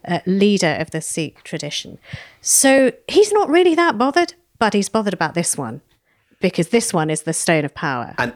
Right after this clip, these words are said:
Speaker 2: and in due course, and this is why he's important to our story, he's the guy, he wears it on his own. All the others, like Nadir Shah and Ahmad Shah Durrani,
Speaker 1: Mm.
Speaker 2: had worn it along with the Timur Rubi.
Speaker 1: So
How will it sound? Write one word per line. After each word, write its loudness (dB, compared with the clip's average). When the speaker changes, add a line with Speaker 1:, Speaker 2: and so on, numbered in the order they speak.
Speaker 2:
and -2
in 0
due -2
course, 2
and -4
this -4
is -8
why 0
he's -6
important -8
to -8
our -8
story, 0
he's 0
the -6
guy, -6
he -4
wears 2
it -4
on -4
his -4
own. -8
All 4
the 4
others, 2
like -2
Nadir 2
Shah 0
and -4
Ahmad -2
Shah 0
Durrani, -2
Speaker 1:
Mm. -6
Speaker 2:
had -2
worn 2
it -4
along 2
with -6
the -12
Timur -6
Rubi. -12
Speaker 1:
So 4